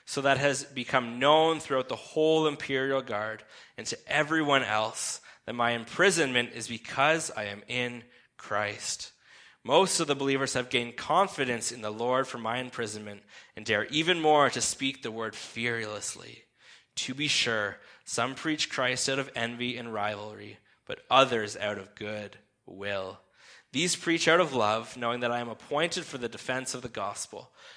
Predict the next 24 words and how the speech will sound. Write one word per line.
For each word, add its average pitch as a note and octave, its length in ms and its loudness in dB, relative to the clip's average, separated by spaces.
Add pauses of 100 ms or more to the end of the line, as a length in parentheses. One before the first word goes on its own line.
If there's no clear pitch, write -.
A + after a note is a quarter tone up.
(220)
The - 140 -4
others E3+ 380 10
proclaim C3 400 -2
Christ F3+ 480 4
out A#2+ 100 0
of A#2 80 -6
selfish C3+ 480 0
ambition, A#2 580 -4 (300)
not C3+ 360 4
sincerely, B2+ 640 2
thinking C3 420 -6
that B2 180 -6
they A#2+ 120 -2
will A2+ 140 -8
cause D3 500 2
me D3+ 100 -8
trouble A2+ 420 -2
in G#2+ 100 -10
my G#2+ 160 -10
imprisonment. G#2 640 -12 (380)
What D3+ 320 2
does C#3+ 220 2
it B2 100 -2
matter? A#2 420 2